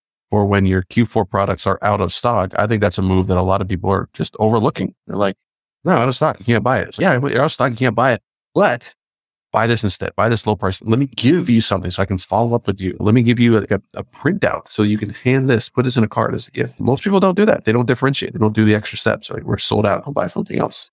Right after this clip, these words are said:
kind of thing. It's a little harder. It takes a little bit of creativity, but I think the sellers that, that do it have a, a lot of ways to differentiate themselves from their, their competition.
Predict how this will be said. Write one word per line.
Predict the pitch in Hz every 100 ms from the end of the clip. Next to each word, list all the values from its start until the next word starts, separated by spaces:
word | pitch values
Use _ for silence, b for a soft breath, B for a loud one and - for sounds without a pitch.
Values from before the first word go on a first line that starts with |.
| _ -
kind | 95
of | 95
thing. | 110 117 123 B B B B
It's | 123 123
a | _ -
little | 113 104
harder. | 95 143 220
It | -
takes | 101
a | -
little | 101
bit | 101
of | 98 95 _
creativity, | - 101 95 104 120 143 170 _ _ _ -
but | 87 87 -
I | 104
think | 95
the |
sellers | - 101 98 98
that, | 95
that | - -
do | 85 113
it | 95 - _ _ _ _ -
have | 110
a, | 98 98 92 -
a |
lot | 117
of | 123
ways | 113
to | -
differentiate | 110 107 107 101 -
themselves | 107 - 107 -
from | - 104
their, | 95 92 98 -
their | 117
competition. | - - - 110 113